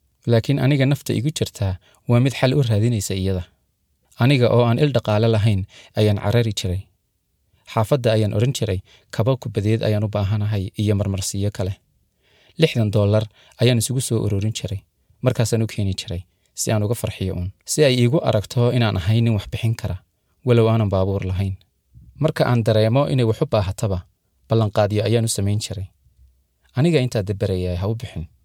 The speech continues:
ayaan ku odhan jiray. Aniga waan meelna wax ku ogeyn. Intaas waxa aan is leeyahay, bal inay kuu aragto nin wax bixin kara, sida kuwa baabuurta wata ee iga waaweyn ee ay raacdo oo kale. Habeenkii arooska waxa laga iman jiray qiyaastii labada habeennimo.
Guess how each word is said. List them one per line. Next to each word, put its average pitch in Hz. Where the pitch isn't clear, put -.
ayaan 107
ku 127
odhan 104
jiray. 95
Aniga 120
waan 117
meelna 120
wax 98
ku -
ogeyn. 98
Intaas 160
waxa 117
aan 101
is -
leeyahay, 98
bal 110
inay 123
kuu -
aragto 98
nin 110
wax 101
bixin 110
kara, -
sida 120
kuwa 120
baabuurta 110
wata 92
ee 107
iga 117
waaweyn 107
ee 107
ay 101
raacdo 101
oo 101
kale. 92
Habeenkii 143
arooska 127
waxa 107
laga 113
iman 113
jiray 98
qiyaastii 104
labada 107
habeennimo. 95